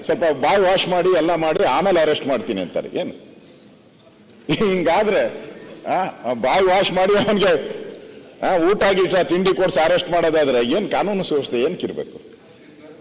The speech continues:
ಅದಕ್ಕೆ ಗೌರವಾನ್ವಿತ ನಮ್ಮ ಸ್ಪೀಕರ್ ಅವರು ಹೇಳಿದ್ದಾರೆ, ಸಂಜೆ ಒಳಗಡೆ ಅವ್ರ ಮೇಲೆ ಕ್ರಮ ತೆಗೆದುಕೊಳ್ಬೇಕು, ಇದು ಯಾವುದೇ ಪಕ್ಷದ ಶಾಸಕರಾಗಿರ್ಲಿ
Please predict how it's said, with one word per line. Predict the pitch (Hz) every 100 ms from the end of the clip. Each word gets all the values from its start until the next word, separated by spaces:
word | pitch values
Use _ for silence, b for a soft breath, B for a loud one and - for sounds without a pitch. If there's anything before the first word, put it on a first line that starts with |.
| -
ಅದಕ್ಕೆ | - 190 185 165 175 - - - -
ಗೌರವಾನ್ವಿತ | - 156 175 170 165 170
ನಮ್ಮ | 160 147 143 147
ಸ್ಪೀಕರ್ | 139 - 190 185 175
ಅವರು | 165 196 185
ಹೇಳಿದ್ದಾರೆ, | 156 165 156 123 - -
ಸಂಜೆ | 131 147 160
ಒಳಗಡೆ | 156 147 156 180
ಅವ್ರ | 151 120
ಮೇಲೆ | 139 143
ಕ್ರಮ | 120 127 147 151
ತೆಗೆದುಕೊಳ್ಬೇಕು, | 143 - 135 139 135 170 - - - - -
ಇದು | 101 214 78
ಯಾವುದೇ | 80 143 180
ಪಕ್ಷದ | 220 190 - 185 170 143 113 - -
ಶಾಸಕರಾಗಿರ್ಲಿ | 143 143 - 147 131 139